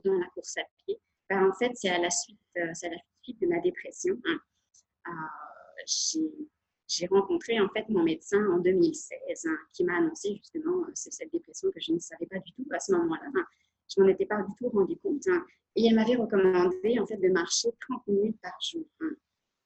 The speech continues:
Donc, au début, je lui dis, « Ben oui, ça a l'air facile. » Euh, non,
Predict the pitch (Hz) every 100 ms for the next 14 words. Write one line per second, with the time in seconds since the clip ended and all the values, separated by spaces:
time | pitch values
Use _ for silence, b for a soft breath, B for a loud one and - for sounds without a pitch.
0 | _ - 466 403 392 359 - 440 349 -
1 | 370 - - 349 339 403 - 160 165 175
2 | - 233 - - 262 494 214 196 - _
3 | _ _ - 175 170 175 226 220 262